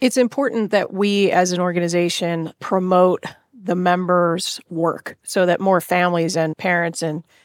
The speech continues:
caregivers can know that there are and that there is this enormous ecosystem of sports-based youth development organizations that are providing services throughout the city. But also, we believe that these opportunities have to exist in every school and neighborhood.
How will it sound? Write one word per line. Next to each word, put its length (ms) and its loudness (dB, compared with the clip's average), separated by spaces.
caregivers 640 2
can 460 -2
know 300 4
that 200 2
there 200 2
are 460 0
and 200 0
that 100 -4
there 240 2
is 300 4
this 260 -2
enormous 460 0
ecosystem 920 -2
of 460 -2
sports-based 540 -4
youth 80 -8
development 380 0
organizations 800 -2
that 220 -2
are 120 -2
providing 480 0
services 520 -4
throughout 260 0
the 80 -8
city. 400 -4
But 160 6
also, 480 4
we 180 0
believe 400 2
that 340 4
these 220 2
opportunities 680 0
have 200 -2
to 120 -2
exist 400 -2
in 100 -4
every 300 -2
school 300 -2
and 80 -2
neighborhood. 480 -4